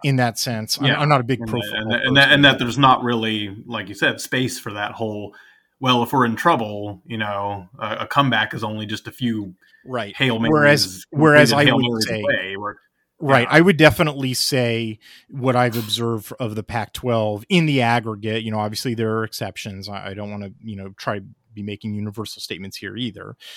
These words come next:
Speaker 1: Uh, but in the aggregate, you know, Pac-twelve teams have felt by and large, like, when I'm in trouble, my answer is to get, you know, get aggressive offensively. You know,
Speaker 2: Yeah,
Speaker 1: like, I need
Speaker 2: exactly.
Speaker 1: to, I need to score my way out of problems.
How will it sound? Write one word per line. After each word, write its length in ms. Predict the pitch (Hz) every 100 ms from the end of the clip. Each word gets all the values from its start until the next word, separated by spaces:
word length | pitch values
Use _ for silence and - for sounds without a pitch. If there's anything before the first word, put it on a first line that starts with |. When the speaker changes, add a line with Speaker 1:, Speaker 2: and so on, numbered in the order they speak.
| -
Speaker 1:
Uh, 220 | 131 123
but 160 | 110 143
in 100 | 151
the 160 | 135
aggregate, 480 | 139 131 120 117 117
you 80 | 117
know, 80 | 113
Pac-twelve 480 | - 123 - 117 -
teams 360 | - 113 107
have 120 | 113
felt 260 | - 117 104
by 180 | 107 104
and 120 | 101
large, 340 | 104 104 95
like, 300 | 107 101 98 -
when 180 | 120 107 101
I'm 220 | 117 135
in 100 | 147
trouble, 380 | - 151 147 135
my 160 | 123
answer 500 | 113 110 104 - 104
is 160 | 104 -
to 100 | 117
get, 260 | - 117 -
you 120 | 113
know, 300 | 104 95 98 - 110
get 160 | 127 117
aggressive 440 | 104 101 - 98
offensively. 880 | 95 - 98 92 - _ - 98 101 - -
You 120 | 117
know, 160 | 101 98
Speaker 2:
Yeah, 140 | -
Speaker 1:
like, 120 | 113 131
I 120 | 160
need 80 | 135
Speaker 2:
exactly. 200 | 107 123
Speaker 1:
to, 40 | -
I 80 | 143
need 140 | 131
to 80 | 104
score 440 | - - 165 151
my 220 | 127 107 98
way 260 | 98 98
out 140 | 98 95
of 80 |
problems. 720 | - 98 - - 82 _ -